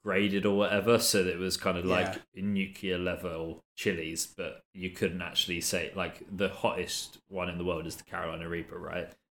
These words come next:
Speaker 1: But these were hotter than the Carolina Reaper, but no one had graded them, so it was kind of like a, this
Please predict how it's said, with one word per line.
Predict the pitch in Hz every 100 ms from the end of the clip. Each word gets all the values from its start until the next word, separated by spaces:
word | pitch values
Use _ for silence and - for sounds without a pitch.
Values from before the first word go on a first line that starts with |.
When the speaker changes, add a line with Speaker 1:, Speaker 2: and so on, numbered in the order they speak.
| -
Speaker 1:
But | 90 76 - _
these | 104 92 85 -
were | -
hotter | - 107 - 92
than | 80
the | 82
Carolina | - 87 82 82 82
Reaper, | 82 78 82 80 - _ _ -
but | 90 82 - - - _ _ _ _ _ _
no | 98 87 80
one | 87
had | 85
graded | 90 82 82 78
them, | 85 85 80
so | - 87
it | 82
was | 90
kind | - 87
of | 85
like | 87 80 -
a, | 82
this | 82 90